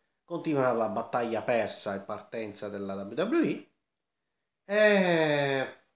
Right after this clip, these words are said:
Per fortuna c'è Owens che dovrebbe far salire un po' il livello, perlomeno la sufficienza. Vedremo come va, probabil-, è ovvio che probabilmente manterrà il titolo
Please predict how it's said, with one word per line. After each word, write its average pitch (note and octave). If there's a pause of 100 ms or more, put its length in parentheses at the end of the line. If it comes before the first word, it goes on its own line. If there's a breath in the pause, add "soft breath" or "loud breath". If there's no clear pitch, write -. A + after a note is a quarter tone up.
(1700)
Per E4+
fortuna E4+
c'è C4+
Owens B3+
che D3+
dovrebbe D3
far D#3+
salire D3+
un C3+
po' D3
il D3+
livello, C3
perlomeno D3
la G2
sufficienza. - (1300)
Vedremo A#3+
come A3
va, A3
probabil-, F#3
è F3+
ovvio D#3
che D3
probabilmente C#3
manterrà B2
il A#2
titolo G#2+